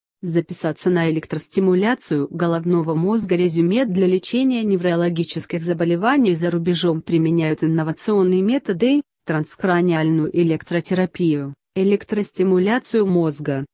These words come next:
Р Н К интерференцию, а также стимуляцию блуждающего нерва. Глубокую стимуляцию мозга используют для борьбы с болезнью Паркинсона,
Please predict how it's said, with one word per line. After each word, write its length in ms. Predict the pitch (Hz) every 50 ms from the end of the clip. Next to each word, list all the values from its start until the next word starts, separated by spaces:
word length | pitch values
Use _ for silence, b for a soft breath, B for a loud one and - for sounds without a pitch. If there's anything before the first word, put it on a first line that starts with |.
| _ -
Р 160 | 214 214 208
Н 160 | 208 185 180
К 160 | 175 - 208
интерференцию, 1200 | 202 190 185 170 156 151 - 175 160 - - 185 170 170 170 170 165 - - - 160 143 139 143 - _ _ -
а 120 | - 190 190
также 360 | - 202 190 175 180 185 175
стимуляцию 840 | - - - 190 190 185 180 190 214 247 262 - - - 151 151
блуждающего 880 | 151 170 160 180 185 185 170 170 190 214 233 254 254 233 - - 240 196
нерва. 520 | 190 185 170 160 151 143 143 139 135 135 - _ _ _ _ _ _ _ -
Глубокую 640 | 190 175 185 185 175 165 170 175 170 - - 196 185
стимуляцию 800 | 175 - - 202 190 185 185 180 180 165 160 156 - - 185 180
мозга 440 | 180 175 160 147 - 151 151 165 165
используют 640 | 175 - - - 269 277 285 277 254 269 269 262 214 180
для 160 | 196 196 180
борьбы 400 | 175 196 196 196 190 180 202 185
с 100 | 160 151
болезнью 600 | 147 160 156 175 180 180 165 160 - 175 165 165
Паркинсона, 840 | - 175 170 175 - - 233 262 277 - - 175 151 143 135 139